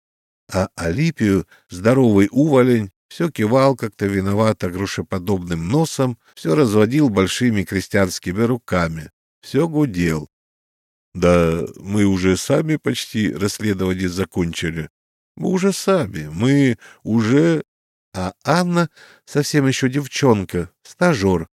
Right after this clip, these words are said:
маленькая, вёрткая, голова чуть выше пузырька пива, стоящего перед ней на столе, размахивала руками, почти крича. Но всё равно слышно её было плохо, шумели в баре все. "Я всегда говорила,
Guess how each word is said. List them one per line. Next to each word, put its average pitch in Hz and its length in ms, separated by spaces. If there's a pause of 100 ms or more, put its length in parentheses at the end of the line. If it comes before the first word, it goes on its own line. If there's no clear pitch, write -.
(260)
маленькая, 123 640
вёрткая, 120 680 (260)
голова 123 420
чуть - 220
выше 110 300
пузырька 98 560
пива, 139 500
стоящего 127 640
перед 117 340
ней 113 100
на 113 120
столе, 107 460 (560)
размахивала 139 760
руками, 131 760
почти - 400
крича. 123 640 (440)
Но 170 120
всё 156 180
равно 143 300
слышно 165 440
её 127 240
было 127 320
плохо, 110 580 (280)
шумели 95 520
в 92 120
баре 87 340
все. - 440 (720)
"Я 185 100
всегда 165 400
говорила, 147 680